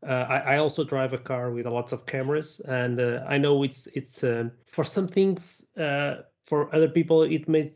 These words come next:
may look like a, um, a privacy issue, but, uh, it's actually very useful. You can go back fifteen seconds and,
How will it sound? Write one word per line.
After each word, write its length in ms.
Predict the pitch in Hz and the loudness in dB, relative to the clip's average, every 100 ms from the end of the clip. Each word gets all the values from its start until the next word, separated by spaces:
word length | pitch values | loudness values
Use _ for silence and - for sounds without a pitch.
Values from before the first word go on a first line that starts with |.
| - | -6
may 140 | 143 143 | -2 0
look 240 | 147 143 | 0 -2
like 220 | 143 139 135 | -2 0 0
a, 220 | 123 131 135 | -2 -2 -4
um, 480 | 120 120 123 123 - _ - | -4 -4 -6 -8 -10 _ -6
a 60 | |
privacy 640 | - 147 139 143 - 156 165 | -2 0 0 0 0 -2 -2
issue, 360 | 165 - 165 | -4 0 0
but, 460 | 160 143 139 135 - - | 0 2 2 0 -8 -6
uh, 240 | 127 135 - | -2 -2 -2
it's 320 | 156 151 - - | -2 -2 -10 -10
actually 300 | - - 139 | -8 -2 2
very 260 | 131 127 | 4 2
useful. 680 | 117 123 123 - 120 117 117 _ | 2 0 -2 -2 -2 -4 -12 _
You 80 | - - | -20 -4
can 320 | 127 120 123 | -2 0 0
go 180 | 127 123 | 2 2
back 340 | 123 120 117 | 0 -4 -4
fifteen 340 | - 127 127 120 | -8 -6 -4 -4
seconds 580 | - 120 - 120 117 | -4 -4 -4 -4 -4
and, 380 | 120 120 120 123 | -4 -4 -6 -8